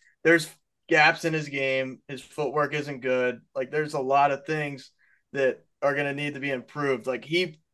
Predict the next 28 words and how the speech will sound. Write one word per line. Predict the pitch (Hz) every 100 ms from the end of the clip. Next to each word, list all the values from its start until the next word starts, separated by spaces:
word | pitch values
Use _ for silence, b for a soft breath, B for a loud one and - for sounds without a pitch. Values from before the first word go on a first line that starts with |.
| - 131 -
I | 147
would | 160 156
probably | - 160 147
bet | 147 147
the | 143
house | 139 139 123 - - _ _ _ -
that | 131
he | 156
doesn't | 151 147 135
get | 127
drafted. | 123 120 107 113
He | 139
didn't | 147 147
play | 151 147
in |
the | 147
S | 147 147
E | 139
C. | - 135
He | 131
doesn't | 135 139
have | 139 139
any, | 135 135 127 - _ _ -
uh, | 135 127
national | 139 139 131 117
championships, | 156 151 143 156 -
but, | 139 131
like, | 123